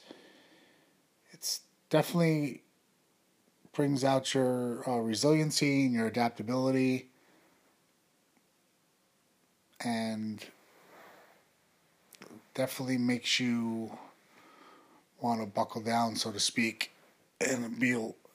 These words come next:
know, re-, again, like I said, re-, really reinforce those, those good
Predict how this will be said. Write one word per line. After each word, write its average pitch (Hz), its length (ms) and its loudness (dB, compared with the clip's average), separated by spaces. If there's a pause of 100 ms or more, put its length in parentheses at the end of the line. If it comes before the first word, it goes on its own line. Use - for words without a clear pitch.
(140)
know, 120 240 0
re-, 123 300 0
again, 117 280 0
like 113 140 -4
I 113 60 -4
said, 113 260 0
re-, 117 200 -10
really 120 300 0
reinforce 113 640 -4
those, 107 380 -4 (640)
those 110 180 -6
good 110 260 -8